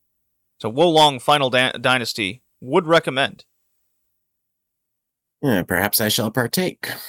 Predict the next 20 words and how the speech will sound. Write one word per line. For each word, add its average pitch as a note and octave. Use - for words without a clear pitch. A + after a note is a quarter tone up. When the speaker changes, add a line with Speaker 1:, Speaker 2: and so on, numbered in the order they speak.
Speaker 1:
Yeah, G3
free C#3+
demo. D#3
Go A2
check -
it C#3+
out. -
Speaker 2:
Once D2
I've C#2+
hooked G2+
up -
my F#2+
P G#2+
S F#2+
five. G3
Speaker 1:
Have C#3
I D3
convinced D#3+
you, F3
Joey? E3